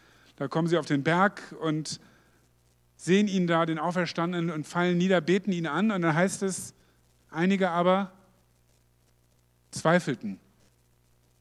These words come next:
Und dann sagt Jesus nicht, "Okay, ihr drei, ich, ich, ich, ich spüre das, dass ihr zweifelt,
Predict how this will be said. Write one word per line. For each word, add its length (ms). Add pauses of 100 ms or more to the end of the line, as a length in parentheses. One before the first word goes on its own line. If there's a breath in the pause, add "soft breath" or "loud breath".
(280)
Und 100
dann 120
sagt 180
Jesus 260
nicht, 180
"Okay, 220
ihr 160
drei, 400
ich, 180
ich, 200
ich, 240
ich 400 (480)
spüre 440
das, 200
dass 120
ihr 120
zweifelt, 480